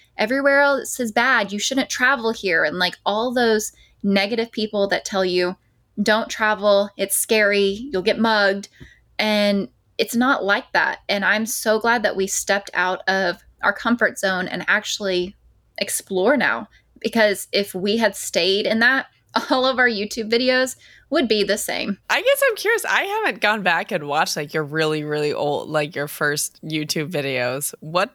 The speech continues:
Speaker 2: were you talking about and showcasing back then?
Speaker 1: So we would go out to eat. It would be Chipotle and Bahama Buck.
Speaker 2: <laughs>
Speaker 1: And,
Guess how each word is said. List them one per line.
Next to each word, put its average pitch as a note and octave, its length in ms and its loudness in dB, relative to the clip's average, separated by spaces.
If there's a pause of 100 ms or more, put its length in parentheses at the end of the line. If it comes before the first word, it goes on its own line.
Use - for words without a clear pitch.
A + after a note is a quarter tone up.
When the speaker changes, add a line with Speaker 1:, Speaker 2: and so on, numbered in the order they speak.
Speaker 2:
were A3 220 -2
you G3 580 -2 (460)
talking A3+ 380 -2
about E3+ 220 0
and E3 140 -8
showcasing E3 640 -4
back C3+ 240 -6
then? C#3+ 180 -10 (100)
Speaker 1:
So A#3 400 4 (500)
we B3 180 0
would A#3 240 0
go A#3 160 4
out D4+ 160 2
to - 160 -10
eat. G#3+ 320 0
It F#3+ 80 -2
would G3 140 0
be A#3 120 -2
Chipotle A#3 680 2 (260)
and G#3 240 2
Bahama A3 360 0
Buck. - 280 4
Speaker 2:
<laughs> - 1000 -8
Speaker 1:
And, A3+ 500 2